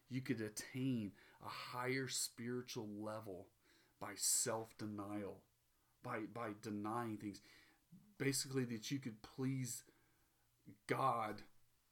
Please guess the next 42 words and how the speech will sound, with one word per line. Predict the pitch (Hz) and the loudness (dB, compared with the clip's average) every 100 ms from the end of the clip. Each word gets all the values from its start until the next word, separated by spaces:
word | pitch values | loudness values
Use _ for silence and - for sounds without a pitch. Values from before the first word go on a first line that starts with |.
| _ _ | _ _
by | - 120 | -2 -2
the | 113 | -2
things | - 123 113 | 0 0 0
that | 113 - | -4 -4
you | 117 | -6
did | 113 117 113 | -2 -2 -2
to | - | -6
your | 110 104 | -2 -2
body | 107 110 113 101 98 | -2 0 0 0 -6
and | 95 | -6
the | 104 | -8
things | - 117 113 | -4 -4 -4
that | 104 101 | -6 -8
you | 104 | -10
denied. | 107 104 104 113 107 92 90 _ _ _ - - - | -6 -4 -2 -2 -4 -8 -12 _ _ _ -20 -20 -14
It | 107 | 0
really | 120 160 110 | 4 6 4
is, | 104 104 101 | 2 -2 -8
it's, | 104 | -8
it's | 95 - | -6 -4
a | 104 | -4
modern | 110 113 117 117 110 | 0 2 2 0 -4
day, | 110 107 101 104 104 | -4 -4 -2 -4 -6
um, | 98 95 92 - _ - - - _ - | -8 -10 -14 -18 _ -10 -10 -10 _ -2
form | 127 127 120 - | 2 2 2 -4
of, | 110 107 | -8 -8
of | 104 - | -10 -4
Buddhism. | 123 135 107 - 92 90 - _ _ _ _ _ _ _ _ - | 2 2 2 -4 -12 -16 -20 _ _ _ _ _ _ _ _ -8
But | 110 | -6
we | 117 120 | -4 -2
know | 117 110 | 0 0
that | 98 95 | 0 -4
that's | 95 90 - | -8 -8 -8
not | 98 - | -12 -14
true. | - 92 92 - _ _ - - - | -12 -10 -12 -16 _ _ -20 -20 -8
We | 113 | -2
know | 123 117 | 0 0
that | 113 107 | 0 -4
there's | 104 110 | -4 0
only | 104 98 | 0 0
one | 95 107 104 | 0 -2 -2
way | 101 95 92 | -6 -8 -12